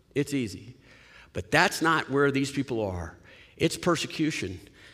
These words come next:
It's hard times. Did I tell you there's a lion roaring about? And he's getting into their minds,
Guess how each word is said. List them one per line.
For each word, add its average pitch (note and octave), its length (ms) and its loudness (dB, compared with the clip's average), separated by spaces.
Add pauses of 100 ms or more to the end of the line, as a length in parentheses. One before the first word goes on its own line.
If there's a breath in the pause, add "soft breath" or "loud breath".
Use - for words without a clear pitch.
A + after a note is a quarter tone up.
(140 loud breath)
It's D3+ 140 0
hard C#3 300 4
times. A#2 520 0
Did A#2+ 160 -4
I A2 60 0
tell C#3 200 -2
you D3 80 2
there's C#3 160 0
a A2 60 -4
lion A#2+ 500 0
roaring C#3 320 0
about? C3 360 0 (440 loud breath)
And A2+ 80 -2
he's B2+ 140 -2
getting D#3 260 2
into C#3+ 200 2
their C3 160 2
minds, B2 580 -2